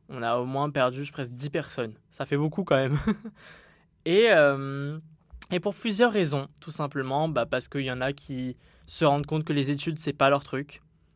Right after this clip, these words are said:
Ou alors parce qu'ils sont déçus, ils s'attendaient à quelque chose et au final, c'est le contraire. Ou alors parce que, euh, ils se demandent si réellement ces études qu'ils ont, euh, entamées, c'est ce qu'ils veulent faire.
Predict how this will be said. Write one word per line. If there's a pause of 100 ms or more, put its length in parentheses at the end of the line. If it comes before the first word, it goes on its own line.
(220)
Ou
alors
parce
qu'ils
sont
déçus, (320)
ils
s'attendaient
à
quelque
chose
et
au
final,
c'est
le
contraire. (760)
Ou
alors
parce
que,
euh,
ils
se
demandent
si
réellement
ces
études
qu'ils
ont, (200)
euh, (120)
entamées, (540)
c'est
ce
qu'ils
veulent
faire.